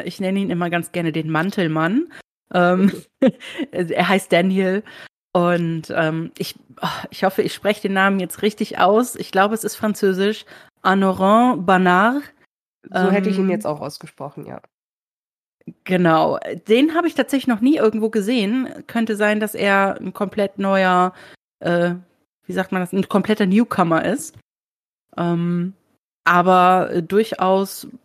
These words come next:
Speaker 1: also ich finde, dass die schauspielerische Leistung von allen sehr gut, muss ich sagen.
Speaker 2: Auf jeden Fall.
Speaker 1: Und authentisch einfach.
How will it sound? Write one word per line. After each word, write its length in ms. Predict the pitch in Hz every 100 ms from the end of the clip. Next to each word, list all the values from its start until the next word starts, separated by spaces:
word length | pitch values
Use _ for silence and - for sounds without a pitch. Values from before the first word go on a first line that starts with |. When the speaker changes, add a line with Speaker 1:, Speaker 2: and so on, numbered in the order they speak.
| _
Speaker 1:
also 280 | 175 170 170
ich 200 | - 107
finde, 260 | - 185 175
dass 160 | 180 170
die 340 | - 165 165 -
schauspielerische 600 | 185 190 185 170 170 -
Leistung 300 | 160 180 180
von 160 | -
allen 540 | - 160 170 160 156 170
sehr 280 | 156 165 165
gut, 320 | 156 147 - _ -
muss 180 | 160 156
ich 100 | 151
sagen. 400 | 151 147 156 160 - - - _ _ _ -
Speaker 2:
Auf 140 | 170
jeden 180 | 165 151
Fall. 360 | 147 139 131 151 _ _ _ _ _ _ _ _ _ - -
Speaker 1:
Und 440 | 170 160 156 - - -
authentisch 640 | 165 - 165 160 143 139
einfach. 500 | 147 143 147 147 147